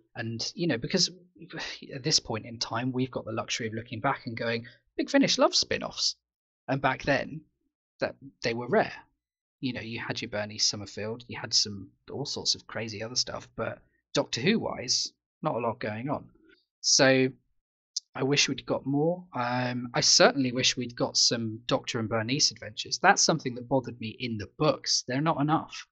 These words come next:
of, uh, just the Doctor and Bernice. The two of them work together fantastically, and I think they're only in about less than half a dozen novels as, as a duo. Um,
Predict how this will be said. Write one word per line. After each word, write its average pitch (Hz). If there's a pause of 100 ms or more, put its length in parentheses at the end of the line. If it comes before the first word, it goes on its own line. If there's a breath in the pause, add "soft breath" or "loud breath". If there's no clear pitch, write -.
(440)
of, 117
uh, 110
just -
the -
Doctor 123
and 107
Bernice. 113
The -
two 165
of 151
them 127
work 123
together 117 (100)
fantastically, 123
and 123
I -
think 127
they're 113
only 113
in 120
about - (720)
less 120
than 113
half 110
a 113
dozen 110
novels - (260)
as, - (480)
as 110
a 110
duo. 101 (640)
Um, 98